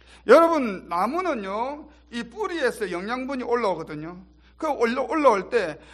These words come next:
필요 없는 가지들은 다 이렇게 쳐버려야 돼요. 그래야만이 열매 맺는 나무 가지에 그 영양분이 다 집중되는 거예요.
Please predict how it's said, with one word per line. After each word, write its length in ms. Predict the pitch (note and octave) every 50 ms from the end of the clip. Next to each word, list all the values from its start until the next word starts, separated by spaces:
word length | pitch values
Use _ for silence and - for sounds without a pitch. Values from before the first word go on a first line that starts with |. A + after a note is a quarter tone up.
| - - -
필요 420 | - - - G4 G4 G4+ G4+ G4+ F#4
없는 400 | C#4+ A3+ G#3+ A3 A#3+ C4+ C4 A#3+
가지들은 480 | - G#3+ A#3 A#3 A#3+ - G3+ F3+ E3 -
다 420 | - - - A3 A#3+ C#4 D#4 D#4+
이렇게 300 | A#3+ A#3+ A#3+ A#3+ G3+ F3+
쳐버려야 460 | - - - C#4+ D4+ D#4+ C#4+ G3+ D#3
돼요. 280 | - C3+ C3 B2 B2+ - - _ _ -
그래야만이 600 | - B3+ D#4 D#4+ D#4 C#4+ C4+ C4 B3 G#3+ F3 - -
열매 400 | G3 G#3+ B3 B3+ C4+ D#4 D#4+ E4
맺는 640 | E4 E4 D#4 D#4+ E4 E4 E4 E4 E4 E4+ E4+ E4 - - - -
나무 320 | - - F3+ F#3+ A#3 B3 A#3+
가지에 600 | - A#3 B3 B3+ B3 C4+ C4 C#4 D4+ D#4+ E4 D#4+ D#4+ - - -
그 180 | D#4+ D#4+ B3
영양분이 500 | G#3+ A3 A#3+ C#4 D4+ D#4 D#4 D#4 D4+ D4
다 100 | D4+ - - - - - - - -
집중되는 760 | - E4+ E4 - - - - F#4 F4+ E4 A3+ F#3+ D#3 D3 C3+
거예요. 320 | B2+ B2 A2+ A2+ A2+